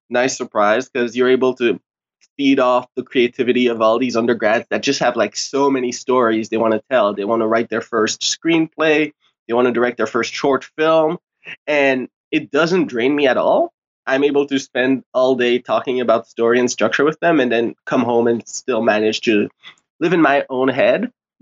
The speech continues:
But I know that that was sort of me lucking out and finding the perfect day job. It's really, really difficult. Uh, I don't know if I have any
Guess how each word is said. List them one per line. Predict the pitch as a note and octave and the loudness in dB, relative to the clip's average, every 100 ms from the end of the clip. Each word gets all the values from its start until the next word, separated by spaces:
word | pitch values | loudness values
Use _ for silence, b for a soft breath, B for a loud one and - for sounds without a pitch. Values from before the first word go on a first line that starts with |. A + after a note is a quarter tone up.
| B2+ | -4
But | F3+ F3+ | -2 0
I | E3+ _ _ _ - | -2 _ _ _ -2
know | E3 F3 F#3 _ _ _ _ _ _ | 2 2 0 _ _ _ _ _ _
that | D#3 D3 C#3 | -2 -2 _
that | C#3+ D#3 | 0 0
was | D#3 - | 0 -2
sort | D3+ | -2
of | C#3 | 0
me | C#3 C#3+ | 0 2
lucking | C3 C3 C#3 | 2 0 0
out | A#2+ A#2+ - | 2 0 -2
and | C3 B2+ | -4 0
finding | B2 B2+ | 0 2
the | B2 | 0
perfect | - A#2 A#2+ A#2+ A2 - _ G#2 | -2 -2 0 -2 -4 -16 _ -4
day | A2 B2 | 0 0
job. | A#2+ C3+ F3 G3 - B B B _ _ | 2 2 2 -2 -8 B B B _ _
It's | G#3 G#3+ D#3 | -2 -2 0
really, | C#3 C3 E3+ G3 F3+ F#3+ | -2 -2 0 2 2 0
really | E3+ A2+ D3+ D#3+ D#3+ B2 _ | -6 -2 0 0 -2 -6 _
difficult. | D#3+ G3+ - D2 - _ | -4 -2 -2 -4 -6 _
Uh, | B2+ B2+ B2+ - | -2 2 2 2
I | C#3 C#3 A2+ _ | -2 -2 -4 _
don't | E3+ D3+ - | 0 0 0
know | F#3 G3+ | 2 2
if | F#3+ | 2
I | F3+ | -2
have | F#3 F3 | 0 0
any | E3+ E3+ | 0 -2